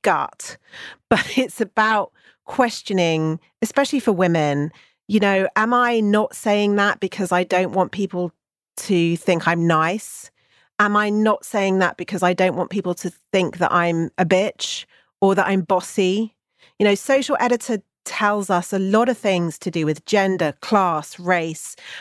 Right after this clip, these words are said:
about what sort of person we should be. And some of them are useful because they stop us from walking around naked and murdering people, which is good.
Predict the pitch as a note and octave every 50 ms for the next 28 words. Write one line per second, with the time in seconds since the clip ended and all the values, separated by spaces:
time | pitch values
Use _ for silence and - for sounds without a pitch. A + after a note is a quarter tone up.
0 | - - - F#3+ F#3+ G3 F#3+ F#3 - - G3+ F3+ G#3 A3+ - - - - - B3
1 | A#3+ B3 A3+ - - - F#3+ F#3+ G3 - - G#3 G#3 F#3 G3 F#3 - - D#3+ D#3+
2 | - D#3+ D3+ C#3 D2+ C#2+ - - _ - - - - - - G#3+ A3 - D#4 D#4
3 | F4+ F4 - D4+ C4+ A#3 F3+ F#3 F#3 F#3 - - - C4 B3+ B3+ - - G3+ -
4 | G#3 G3+ - - A3+ G#3 - G#3+ - - - G3 F#3+ F#3 G3+ G3 - - F#3 F3+
5 | F3+ F3 E3+ F3 F3 F3 F3 - - E3+ D#3+ D#3+ E3 E3+ E3+ E3+ F3 - D3+ C#3+
6 | D3+ D3 - E3 D3 - - C#3+ C#3+ E3 A3 A#3+ A3 - G#3 F3 - - F3+ F3
7 | F3 - - D3 D3+ D3+ F#3 B3+ C#4+ -